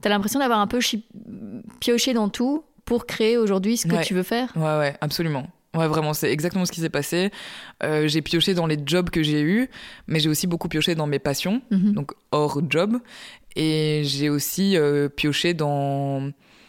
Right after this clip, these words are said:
Speaker 2: dans ce que la vie m'a amené après.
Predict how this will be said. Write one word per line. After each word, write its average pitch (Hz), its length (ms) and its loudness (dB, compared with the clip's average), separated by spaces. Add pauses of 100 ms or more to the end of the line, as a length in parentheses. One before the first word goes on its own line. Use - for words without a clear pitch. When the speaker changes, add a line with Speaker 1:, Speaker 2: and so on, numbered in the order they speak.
(220)
Speaker 2:
dans 143 240 -2
ce - 80 -2
que 143 100 -2
la 139 220 2
vie 156 200 2
m'a 147 120 2
amené 160 380 0 (240)
après. 170 340 -2